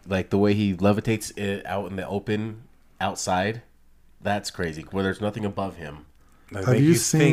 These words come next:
Speaker 2: think that.
Speaker 3: Have you seen that, like, street performer? He's, like, all in silver.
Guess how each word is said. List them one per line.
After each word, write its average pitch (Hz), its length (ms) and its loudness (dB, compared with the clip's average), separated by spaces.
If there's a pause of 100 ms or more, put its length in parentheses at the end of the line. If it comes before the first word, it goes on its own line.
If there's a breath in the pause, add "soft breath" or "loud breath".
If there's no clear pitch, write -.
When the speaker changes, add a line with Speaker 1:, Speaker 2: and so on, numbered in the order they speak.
Speaker 2:
think 147 100 0
that. 73 420 -10
Speaker 3:
Have 139 120 6
you 185 80 8
seen 208 220 6
that, 175 160 6
like, 123 160 4
street 131 240 2
performer? 120 680 4
He's, 117 240 2
like, 113 200 0
all 113 320 2
in 107 180 0
silver. 113 640 2